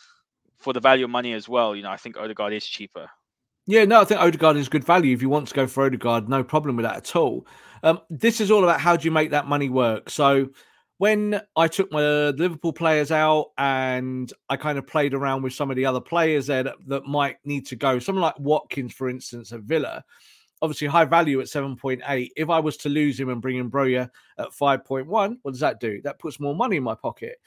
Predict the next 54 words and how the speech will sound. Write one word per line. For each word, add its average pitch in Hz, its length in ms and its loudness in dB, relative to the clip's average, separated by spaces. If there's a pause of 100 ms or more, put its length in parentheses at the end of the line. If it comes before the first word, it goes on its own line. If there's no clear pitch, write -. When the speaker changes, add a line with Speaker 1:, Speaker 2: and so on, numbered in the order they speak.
(160)
Speaker 2:
so 143 140 -4
I 139 60 -2
can 139 160 -8
play 131 220 2
around, 120 300 0
I 127 60 -4
can 131 140 -8
bring 120 180 -4
in 120 100 -4
better 120 320 -6
players. 160 520 0 (320)
So - 140 -6
that's 190 260 2
what 185 240 2 (320)
the 143 100 -6
free 165 300 0
chip - 420 -2
is 135 180 -4
designed 135 580 -2
to 123 100 -10
do 139 240 2
here, 117 160 -4
to - 100 -14
give 127 160 -2
that 127 200 -4
free 131 320 -4
hit, 123 280 -6 (400)
to 143 140 -4
just 202 300 -6
be 196 80 2
able 165 80 0
to 160 120 -8
spread 151 320 -4
the 151 60 -2
money 147 260 0
out 123 220 -6
a - 20 -4
little 127 160 -2
bit 120 180 -10
more. 120 300 -8 (400)
So 165 140 -8
just 233 180 0
starting 175 300 0
from 165 160 -2
the 151 80 0
very, 165 280 4
very 147 280 0
top, - 400 -6 (380)
Sanchez 196 460 2
and 151 140 -2
Ramsdale, 135 420 0
my 135 80 -2
two 160 220 0
goalkeepers, 131 840 -2